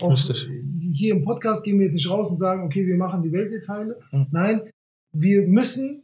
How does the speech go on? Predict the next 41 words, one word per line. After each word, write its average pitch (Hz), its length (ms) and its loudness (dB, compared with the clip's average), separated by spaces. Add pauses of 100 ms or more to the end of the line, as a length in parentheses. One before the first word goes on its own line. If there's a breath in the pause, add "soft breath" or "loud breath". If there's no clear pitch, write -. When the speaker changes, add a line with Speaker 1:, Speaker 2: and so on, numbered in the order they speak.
(120)
Speaker 1:
in 214 120 0
der 233 100 4
aktuellen 208 360 0
Situation 190 480 -2
damit 160 180 0
umgehen. 143 320 0
Speaker 2:
Mhm. 131 160 0 (400)
Speaker 1:
Und 170 220 4
wie 233 260 0
soll 214 220 4
aber 180 180 0
dieser 180 240 -2
Umgang 175 240 -2
Speaker 2:
Mhm. - 60 -8
Speaker 1:
aussehen? 143 440 0
Wie 220 200 0
kann 208 160 -2
ich 190 120 -2
mein 170 140 -2
Kind 220 220 -2
darauf 202 240 -4
vorbereiten? 185 480 -4
Wie 196 80 -4
kann 190 160 -2
ich 151 100 -4
meine 170 160 -4
jüngeren 170 320 -4
Geschwister 151 320 -6
darauf 147 220 -2
vorbereiten? 139 420 -4 (1400 loud breath)
Speaker 2:
Ich - 80 -8
denke, 143 220 0
wir 135 80 4
müssen 143 220 4
dann 135 120 2
hier 143 160 2
über 127 180 -2
zwei 120 440 -6 (260)
Instanzen 131 500 -2
sprechen, 110 380 -10
über, 104 340 -10